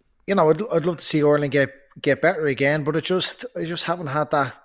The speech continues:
you know, it just doesn't get me up for it anymore. Um, I went to watch the Ireland team train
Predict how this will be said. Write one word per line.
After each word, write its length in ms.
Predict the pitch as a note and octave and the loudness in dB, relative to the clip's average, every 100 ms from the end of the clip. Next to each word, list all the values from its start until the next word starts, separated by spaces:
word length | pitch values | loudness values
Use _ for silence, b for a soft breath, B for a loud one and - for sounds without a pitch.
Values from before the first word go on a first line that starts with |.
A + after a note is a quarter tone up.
| _ _ _ _ _ | _ _ _ _ _
you 120 | - C#3+ | -10 -6
know, 200 | D3 C3 | -4 -6
it 240 | - - - | -10 -20 -18
just 200 | - E3+ | -10 -8
doesn't 180 | F3+ C#3+ | -6 -4
get 160 | C#3+ D3+ | -4 -4
me 100 | C#3+ | -6
up 80 | D3 | -4
for 240 | F3 D#3+ | -2 0
it 40 | |
anymore. 520 | D3+ D3+ C#3+ C#3 B2+ - D3 | 0 0 2 2 0 -4 -2
Um, 300 | C#3 C3+ C#3 | 0 0 -2
I 60 | |
went 260 | D3 E3+ F3 | 0 0 0
to 100 | D#3 | -2
watch 500 | D#3+ D#3 - - - _ _ _ | 0 0 0 -4 -4 _ _ _
the 100 | - | -4
Ireland 280 | C#3+ D3+ C#3+ | 0 0 -2
team 240 | C3+ C#3 C3+ | -4 -4 -4
train 580 | C3+ C3+ D3 D3 C3 | -2 0 0 -2 -6